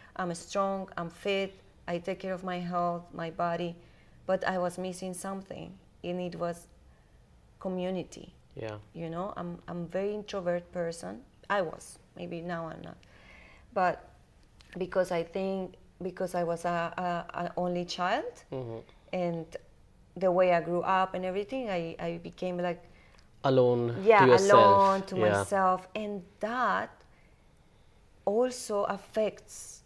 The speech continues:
Speaker 2: Yeah.
Speaker 1: my mental health.
Speaker 2: Yes.
Speaker 1: And I didn't realize this until I met this beautiful community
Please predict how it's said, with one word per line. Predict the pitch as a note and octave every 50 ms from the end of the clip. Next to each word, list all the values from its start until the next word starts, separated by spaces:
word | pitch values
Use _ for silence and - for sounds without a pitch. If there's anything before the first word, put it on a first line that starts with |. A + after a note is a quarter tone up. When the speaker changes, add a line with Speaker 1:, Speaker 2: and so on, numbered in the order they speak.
| -
Speaker 2:
Yeah. | - -
Speaker 1:
my | F#3+ G3+ G3 G3
mental | G3 G3 G3 G3 G3 G3 - G3 F#3
health. | F3+ F#3 A#3+ C4+ - - - - - - - -
Speaker 2:
Yes. | - - - - - - - _
Speaker 1:
And | - G3 G3+
I | G3+ G3
didn't | F3 F#3 F#3+ F#3 G3+ G3+ G3
realize | G3+ G#3+ G#3 G3+ G3+ G3 F#3+ F3+ F3 F3 F3 -
this | - G3+ G3 G3 F#3+ - -
until | F#3+ F#3+ - - G3 F3+
I | F3+ E3+
met | F3 F3+ F#3+ F#3 F3+ -
this | F#3+ F3 - - _ _ _ _
beautiful | - G3 G3+ G#3+ A3+ A3+ A3+ A3+ A3+ A3+ A3+ A3 A3 G#3 G#3+ - G#3 G3
community | - F#3+ F#3+ F#3 F3+ F3 E3+ E3 - - E3+ E3+ E3+